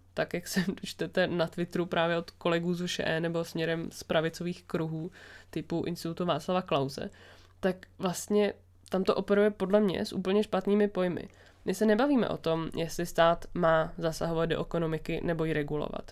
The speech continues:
protože on do ekonomiky zasahuje už jenom proto, že umožňuje <laughs> její vznik v tom měřítku, ve kterém ji máme dnes. Biznis a obchod může kvést až poté, co máte pevně zakotvené instituce a pevně daná pravidla,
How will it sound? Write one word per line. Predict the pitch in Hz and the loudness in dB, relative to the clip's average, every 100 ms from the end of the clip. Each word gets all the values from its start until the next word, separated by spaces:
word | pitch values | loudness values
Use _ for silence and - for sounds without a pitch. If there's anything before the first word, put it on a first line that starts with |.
| - | -8
protože | - 165 185 196 | -6 -2 0 0
on | - 185 | 2 2
do | 190 | 2
ekonomiky | 190 208 202 196 202 | 4 4 4 2 2
zasahuje | 190 180 190 196 196 | 2 0 0 0 0
už | 190 - | 0 2
jenom | 220 214 | 4 4
proto, | 175 175 196 214 - - - - | 0 0 0 -2 -8 -18 -16 -6
že | 185 196 | 2 2
umožňuje | - 202 226 220 220 | 6 8 8 8 8
<laughs> | 220 185 | 8 6
její | 202 202 | 4 4
vznik | 202 196 202 | 4 2 0
v | |
tom | - 214 | 0 4
měřítku, | 202 190 196 - 208 208 - | 4 4 -2 -2 0 2 0
ve | 190 | 0
kterém | 190 196 | 2 4
ji | 202 | 6
máme | 185 190 | 6 4
dnes. | 175 165 - - - - - - - | 2 0 -2 -20 -20 -20 -20 -16 4
Biznis | 208 208 247 262 - | 6 6 4 2 0
a | 175 175 | 2 2
obchod | 202 202 - 180 185 - 185 | 0 -2 -2 -2 -2 -6 0
může | 190 190 | 2 2
kvést | 190 190 196 - - | 2 0 0 -4 0
až | 214 | 0
poté, | - 165 185 294 - - | 0 -2 0 0 -4 -2
co | 214 | 2
máte | 196 190 190 | 2 2 -2
pevně | 190 185 196 196 | -2 0 2 0
zakotvené | 190 190 180 190 160 | 0 -4 -2 0 0
instituce | 190 - 240 247 240 240 233 - - - | -2 -4 -4 -4 0 0 0 -4 -8 -2
a | 190 | 0
pevně | 180 185 185 | 2 2 2
daná | 180 175 | 4 2
pravidla, | 175 156 156 - | 2 2 2 0